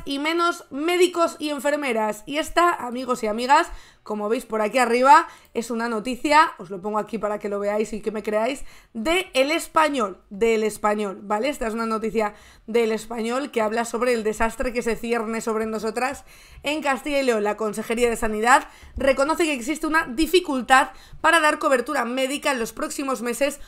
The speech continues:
pues no se puede hacer milagros, dicen ellos, estas son las soluciones para cubrir la carencia. Lo cuenta en El Español, no es una noticia nueva, ocurre todos los veranos, pero la carencia de personal sanitario en, es cada año un problema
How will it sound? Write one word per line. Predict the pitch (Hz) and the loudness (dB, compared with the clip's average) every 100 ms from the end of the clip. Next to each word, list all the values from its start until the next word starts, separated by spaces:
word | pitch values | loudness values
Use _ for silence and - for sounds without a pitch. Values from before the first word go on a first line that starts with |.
| - _ | -20 _
pues | 285 330 330 - | -2 -2 -2 -6
no | 320 381 | -2 0
se | 339 | -2
puede | 240 277 277 | -2 2 2
hacer | 262 269 | 2 0
milagros, | 262 220 220 269 240 | 0 0 0 -2 -4
dicen | 240 220 | -4 -4
ellos, | 220 233 240 | -4 -4 -6
estas | 220 240 | -4 -4
son | 240 | -2
las | 233 220 | -4 -4
soluciones | 285 - 240 262 - - - - | -6 -4 -6 -6 -10 -18 -20 -2
para | 294 320 320 | 2 2 2
cubrir | 277 285 311 - | -4 -2 -2 -4
la | 277 285 | 4 4
carencia. | 285 269 220 208 214 | 6 2 0 0 -2
Lo | 214 | -2
cuenta | 220 226 220 | -2 0 0
en | 220 | 0
El | 214 | -2
Español, | 214 214 220 285 320 277 | -2 -2 -2 0 0 0
no | 226 | -4
es | |
una | 214 | -2
noticia | 214 208 208 214 | -4 -2 -2 0
nueva, | 247 220 | 4 2
ocurre | 233 240 | 2 -2
todos | 220 269 | 0 0
los | 269 | 2
veranos, | 302 254 254 320 - - - _ | 2 2 2 -4 -6 -20 -20 _
pero | 339 349 | 2 4
la | 349 330 | 6 6
carencia | 330 302 277 285 | 6 2 4 4
de | |
personal | 254 254 262 254 | 4 0 -2 -2
sanitario | 254 254 247 247 262 254 | -2 -2 0 0 0 0
en, | 233 226 - | 0 -4 -8
es | - 247 - | -4 -4 -2
cada | 220 226 | -2 0
año | 233 269 | -2 -8
un | 226 | -4
problema | 226 220 233 269 | 0 0 2 0